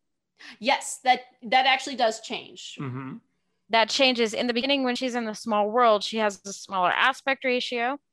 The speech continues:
Speaker 3: And then one thing I noticed is right specifically at the ten-minute mark,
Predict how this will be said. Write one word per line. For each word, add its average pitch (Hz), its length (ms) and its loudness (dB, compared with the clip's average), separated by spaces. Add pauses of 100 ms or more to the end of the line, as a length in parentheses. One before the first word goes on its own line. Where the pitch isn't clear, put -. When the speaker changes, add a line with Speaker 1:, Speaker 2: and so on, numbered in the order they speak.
(680)
Speaker 3:
And 226 120 0
then 220 200 0
one 240 200 0
thing 277 140 4
I 254 80 6
noticed 202 460 0
is - 200 -16
right 220 500 4 (680)
specifically 247 840 -2
at 185 180 0
the 180 80 -8
ten-minute 233 640 -2
mark, 185 400 -2